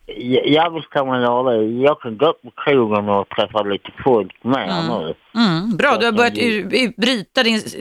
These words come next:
Speaker 2: din isolering, för jag har uppfattat att du har varit isolerad under de åren du har pratat med varandra.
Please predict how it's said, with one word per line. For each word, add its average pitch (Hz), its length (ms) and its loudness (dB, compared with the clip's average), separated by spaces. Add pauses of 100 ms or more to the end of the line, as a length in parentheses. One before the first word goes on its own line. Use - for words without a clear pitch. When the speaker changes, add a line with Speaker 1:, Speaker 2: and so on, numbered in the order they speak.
(120)
Speaker 2:
din 202 280 2 (260)
isolering, 185 640 0
för 214 100 0
jag 214 40 4
har 226 40 4
uppfattat 202 460 -2
att 175 80 -8
du 185 60 2
har 196 60 2
varit 190 160 0
isolerad 226 640 2
under 180 220 0
de 175 140 2
åren 170 240 4
du 202 160 2
har 190 60 4
pratat 170 300 -2
med 160 100 0
varandra. 147 360 0